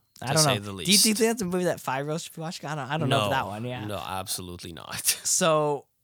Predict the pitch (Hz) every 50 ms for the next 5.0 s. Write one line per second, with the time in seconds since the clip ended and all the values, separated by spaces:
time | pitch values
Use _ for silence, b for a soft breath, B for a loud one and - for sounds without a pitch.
0 | _ _ - 170 185 196 190 208 311 320 370 277 254 - 185 175 185 190 175 170
1 | 165 165 165 165 156 - _ - 180 202 - 202 180 165 160 196 226 196 151 139
2 | 143 165 165 151 156 160 170 170 165 - 165 127 123 113 107 127 165 214 - _
3 | - 175 185 180 175 185 175 - _ _ _ _ _ - 156 160 160 185 190 202
4 | 190 196 185 185 165 170 160 165 185 196 180 160 - - 156 143 123 143 156 160